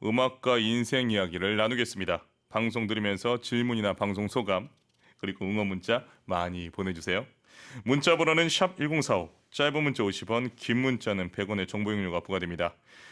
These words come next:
이비에스 라디오 어플 반디로는 무료 문자 보내실 수 있습니다.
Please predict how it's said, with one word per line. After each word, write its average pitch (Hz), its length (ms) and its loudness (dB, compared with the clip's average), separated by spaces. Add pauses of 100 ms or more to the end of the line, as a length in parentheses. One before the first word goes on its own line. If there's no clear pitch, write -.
(120)
이비에스 156 420 2
라디오 147 240 4
어플 123 200 0
반디로는 117 720 0
무료 117 220 0
문자 107 340 0
보내실 104 400 -4
수 - 320 -6 (140)
있습니다. 98 500 -4